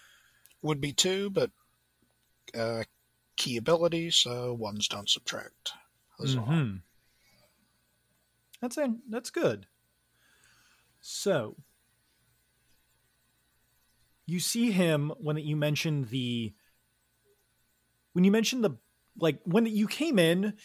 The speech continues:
Speaker 2: he didn't notice, like, you as a unique individual.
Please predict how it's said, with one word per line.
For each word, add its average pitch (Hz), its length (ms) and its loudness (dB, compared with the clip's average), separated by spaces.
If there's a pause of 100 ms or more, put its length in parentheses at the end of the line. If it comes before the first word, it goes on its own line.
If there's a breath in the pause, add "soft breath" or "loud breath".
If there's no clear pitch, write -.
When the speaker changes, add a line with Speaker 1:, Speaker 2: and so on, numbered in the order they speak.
(120 loud breath)
Speaker 2:
he 180 640 0 (320 loud breath)
didn't 214 320 2
notice, 151 840 2 (120)
like, 139 420 0 (280)
you 131 560 2
as 123 460 -2
a 139 80 -2
unique 127 500 -2
individual. 104 640 -6